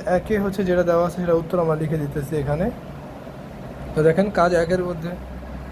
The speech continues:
মধ্যে, কাজ একের মধ্যে বলছে, সমস্যা বা চ্যালেঞ্জ অনুসারে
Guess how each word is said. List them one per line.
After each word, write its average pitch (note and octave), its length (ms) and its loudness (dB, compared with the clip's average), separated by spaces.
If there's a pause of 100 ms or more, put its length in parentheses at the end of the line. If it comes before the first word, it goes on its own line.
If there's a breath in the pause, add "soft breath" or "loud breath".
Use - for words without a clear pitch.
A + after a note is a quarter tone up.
(500)
মধ্যে, G#3 560 4
কাজ F#3+ 160 6
একের F#3+ 180 2
মধ্যে G#3 140 4
বলছে, G3+ 180 4
সমস্যা G3 440 4
বা F#3+ 100 4
চ্যালেঞ্জ F#3 280 2
অনুসারে F#3 240 2